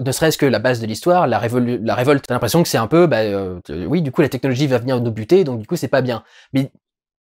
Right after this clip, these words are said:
je comprends pas comment tu pourrais sortir de ce film avec ce message-là, ce serait vraiment passer à côté de tout le message, parce que vous en faites quoi de tous leurs robots à eux qui essaient de les aider, qui essaient de les sauver ?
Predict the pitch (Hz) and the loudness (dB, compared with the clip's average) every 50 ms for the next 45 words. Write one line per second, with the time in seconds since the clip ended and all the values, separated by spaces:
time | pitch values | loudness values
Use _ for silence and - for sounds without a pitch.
0 | _ _ - 123 147 160 185 214 190 226 247 262 254 214 175 170 - 170 - - | _ _ -2 0 2 4 4 4 4 2 2 2 0 0 -2 -2 -4 -6 -2 0
1 | 170 165 - - 185 - - 208 190 175 151 - - 160 143 127 - 139 131 127 | 0 0 0 -2 -2 0 0 0 0 0 -2 -2 -2 -2 -2 -2 -2 -4 -4 -2
2 | - 143 127 127 135 151 175 214 247 - _ _ _ _ _ - - 139 - - | 0 -2 -2 2 2 4 4 4 2 0 _ _ _ _ _ -8 -8 -6 -2 0
3 | 151 143 131 - 127 139 185 175 160 135 - 151 - - 135 - 180 147 127 117 | 0 0 0 -2 -2 -2 0 0 -2 -2 -2 -4 -4 -2 -2 -2 -2 -2 -2 -2
4 | 135 127 131 147 - - 220 202 - - 131 - - 131 123 113 107 - _ _ | 0 0 0 0 2 2 2 2 0 -2 -6 -4 -2 -2 -2 -2 -4 -8 _ _
5 | _ _ _ _ _ _ _ - 104 - 104 139 160 143 143 139 156 - - 151 | _ _ _ _ _ _ _ -20 -20 -14 -8 -4 -2 0 0 0 0 0 0 -2
6 | - - 180 180 180 156 135 123 - - 151 139 139 147 135 127 127 143 135 131 | 2 4 4 4 4 2 0 -4 -4 -2 0 2 2 2 2 2 2 0 2 4
7 | 147 147 139 127 131 135 143 147 - - 123 117 107 - 143 123 127 120 117 117 | 4 4 4 4 4 2 0 -2 -4 -4 -2 -2 0 0 0 0 0 0 0 0
8 | 123 117 123 139 135 - 127 107 - 123 113 113 110 - - 117 113 120 131 | -2 0 0 -2 -2 -2 -4 -4 -2 -4 -2 -2 -4 -4 -4 -4 -4 -4 -6